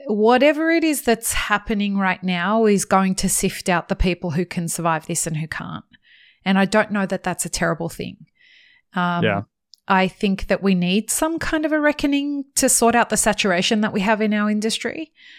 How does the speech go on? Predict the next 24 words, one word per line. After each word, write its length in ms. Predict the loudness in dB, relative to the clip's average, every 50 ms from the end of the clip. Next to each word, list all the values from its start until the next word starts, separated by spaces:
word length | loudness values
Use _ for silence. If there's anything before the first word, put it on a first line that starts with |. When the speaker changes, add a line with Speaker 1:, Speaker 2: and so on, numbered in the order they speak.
| -20 -20 -20 _ _ 0
Speaker 1:
Um, 560 | 2 4 6 6 4 4 2 0 -4 -6 -10 -14 _ _ _ _ _ _ _ _ _ -2
and 180 | 0 2 4 4
I, 380 | 4 4 4 2 2 0 -2 0 2
I 80 | 2
look 280 | 4 4 4 2 4 4
at 200 | 2 2 2 -4 _ _ _ _ _ -4
a 140 | -4 -4 -4 -6 _ _ _ 0
generation 460 | 0 2 2 4 2 2 2 2 2
like 180 | 2 0 0 2
Gen 240 | 0 0 2 0 0
Z, 380 | 2 2 2 2 2 -2 -4
and 160 | -4 -2 0 0
I 80 | 0
think 220 | 0 0 -2 -2 -2
what 100 | 0 0
they 60 | 0 -2
bring 260 | 0 0 0 0 0
to 140 | -2 -2 -4
the 80 | -4
table 300 | -2 0 0 0 0 -2
can 200 | -4 -2 -4 -2 -2
be 80 | -2
exceptionally 640 | -4 -4 -2 -4 -2 -2 -2 -2 -2 -2 -2 -4 -4
valuable 760 | 0 2 2 2 2 2 0 0 -2 -4 -6 -6 -8 -8